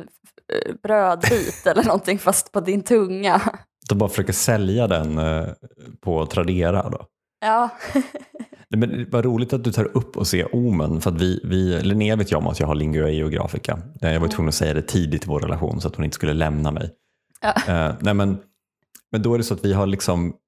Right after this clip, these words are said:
Speaker 2: gjort det stora misstaget att råka köpa tandkräm från Lidl.
Speaker 1: Mhm.
Speaker 2: Vilket är roligt för att den har det mest tandkrämiga namnet någonsin. Dentalux.
Speaker 1: Mhm.
Speaker 2: Vilket de två,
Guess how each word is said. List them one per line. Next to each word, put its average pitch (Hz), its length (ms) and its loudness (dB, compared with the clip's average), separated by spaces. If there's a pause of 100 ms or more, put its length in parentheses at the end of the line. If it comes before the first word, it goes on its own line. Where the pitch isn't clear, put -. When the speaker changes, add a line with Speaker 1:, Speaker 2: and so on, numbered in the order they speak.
(120)
Speaker 2:
gjort 98 180 0
det 95 120 2
stora 85 280 0
misstaget 85 440 0
att - 40 -4
råka 82 180 0
köpa - 220 -2
tandkräm 82 600 2
från 92 200 2
Lidl. 113 600 0 (760)
Speaker 1:
Mhm. 233 600 -2 (520)
Speaker 2:
Vilket 104 200 0
är 98 80 2
roligt 95 320 0
för 92 80 0
att 82 40 2
den 87 80 2
har 90 140 2
det 85 60 0
mest 82 300 -2
tandkrämiga 95 840 2
namnet 76 480 0
någonsin. 85 680 0 (460)
Dentalux. 95 1080 0 (280)
Speaker 1:
Mhm. 226 340 0 (360)
Speaker 2:
Vilket 95 360 0
de 101 200 2
två, 90 340 0